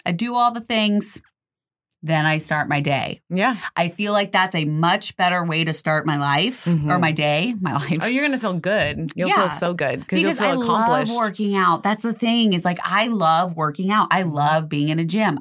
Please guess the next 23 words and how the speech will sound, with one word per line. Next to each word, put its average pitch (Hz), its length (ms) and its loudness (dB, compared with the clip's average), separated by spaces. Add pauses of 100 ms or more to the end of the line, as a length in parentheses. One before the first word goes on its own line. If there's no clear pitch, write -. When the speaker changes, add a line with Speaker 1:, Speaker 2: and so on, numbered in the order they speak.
Speaker 1:
I 147 140 0
love 156 340 0
doing 226 260 -2
all 214 140 4
these 202 220 -2
things 240 360 0
that 190 120 0
move 202 200 2
my 214 140 2
body. 214 500 0 (840)
Can't 156 240 0
get, - 180 -6 (260)
I 180 80 0
just, 180 220 0 (260)
I, 175 140 -2 (640)
I 165 80 0
need 233 560 0
something 196 640 0
to, 170 140 -2
like, 143 300 -2 (240)
get 190 260 -2
me 214 420 2
there. 160 460 -2